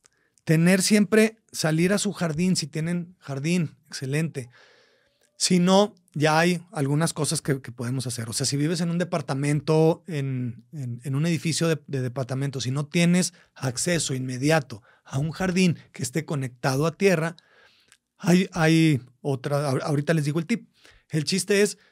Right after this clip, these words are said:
de que sal a tu jardín, en caso que lo tengas, descalzo y ponte ahí quince, veinte minutos todos los días a hacer grounding. El grounding ya está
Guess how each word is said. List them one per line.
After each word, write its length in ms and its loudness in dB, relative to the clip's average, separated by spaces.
de 160 -6
que 120 -4
sal 360 2
a 80 0
tu 80 -6
jardín, 560 -2
en 80 -20
caso 240 -10
que 100 -8
lo 100 -6
tengas, 400 -6
descalzo 840 2
y 120 -6
ponte 300 0
ahí 200 0
quince, 320 -4
veinte 200 -4
minutos 500 -4
todos 240 0
los 160 -2
días 320 -6
a 100 -16
hacer 240 -6
grounding. 520 2
El 140 -2
grounding 400 0
ya 100 2
está 500 2